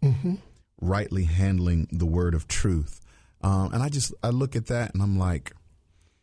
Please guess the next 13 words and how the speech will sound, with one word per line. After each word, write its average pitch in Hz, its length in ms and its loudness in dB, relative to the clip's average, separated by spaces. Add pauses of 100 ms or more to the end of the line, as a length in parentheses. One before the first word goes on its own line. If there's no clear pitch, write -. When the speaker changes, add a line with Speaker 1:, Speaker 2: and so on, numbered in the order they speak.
(340)
Speaker 2:
uh, 95 360 0
I'm 127 140 0
just 120 180 0
encouraged 92 500 -2
by 82 160 -4
just - 320 -6
that 92 160 -2
verse 87 340 2
alone. 87 440 2
But 180 140 2
Speaker 1:
Mm-hmm. 147 60 4
Speaker 2:
then 110 140 2
it 92 140 -4